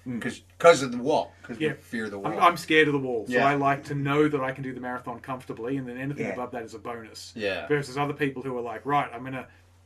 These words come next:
Speaker 3: train ninety-nine percent and, and go all out," and then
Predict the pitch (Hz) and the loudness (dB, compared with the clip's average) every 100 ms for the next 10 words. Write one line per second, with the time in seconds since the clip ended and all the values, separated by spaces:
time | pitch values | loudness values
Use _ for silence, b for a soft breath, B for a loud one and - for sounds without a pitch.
0 | _ - 156 160 147 143 143 139 135 - | _ -8 -2 0 0 0 0 -2 -4 -6
1 | - 147 139 - 123 117 127 135 131 127 | -2 -2 -2 -10 -14 -12 -6 -4 -4 -4
2 | 135 131 123 123 120 117 | -4 -6 -6 -12 -12 -16